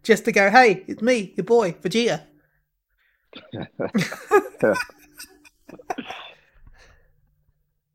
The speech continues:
Speaker 1: Uh, um, I'll let you carry on, Alfonso.
Speaker 2: Yeah, um, basically he brought, Whis brought Goku and Vegeta to train them so they can, and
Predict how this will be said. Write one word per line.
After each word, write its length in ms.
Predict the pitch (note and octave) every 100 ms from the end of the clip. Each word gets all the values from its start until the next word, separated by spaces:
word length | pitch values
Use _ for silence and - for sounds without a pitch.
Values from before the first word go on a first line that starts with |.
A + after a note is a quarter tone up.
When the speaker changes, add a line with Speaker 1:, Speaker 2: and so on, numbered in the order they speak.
| _ _ -
Speaker 1:
Uh, 500 | A#3+ A3 G#3 F#3+ F#3 F3 _ _ _ _ _ _ _ _ _ _ _ _ _ _ _ _ _ -
um, 460 | D#3+ D3+ D3 D3+ D3 - _ _ _ _ _ _ G#3+
I'll 160 | F#3+
let 120 | F#3+
you 60 | F#3
carry 180 | F#3 F3
on, 140 | D#3+
Alfonso. 500 | D#3+ E3 E3 D#3 D#3+ D#3 _ _ _ _ _ _ _
Speaker 2:
Yeah, 500 | G#2+ A2+ B2 A2+ G#2+ G2+
um, 260 | A#2 A#2 A2+
basically 520 | C3+ C3+ C#3 C#3 A#2+
he 140 | C#3 C3
brought, 480 | F2+ A2 A2+ A2 -
Whis 280 | G2+ A2+ A#2
brought 260 | F#2+ A2 F2+
Goku 220 | G#2+ -
and 100 | G#2
Vegeta 440 | F#2+ F2 F#2+ F#2+ F2+
to 100 | F2+
train 360 | - A2+ G2+
them 260 | F#2 F#2+ F2+
so 400 | - F#2 E2+ D#2+
they 120 | D#2+ F2+
can, 380 | - F2+ F2 D#2+ D3+ _ _ _ _
and 280 | G#2+ G#2+ G2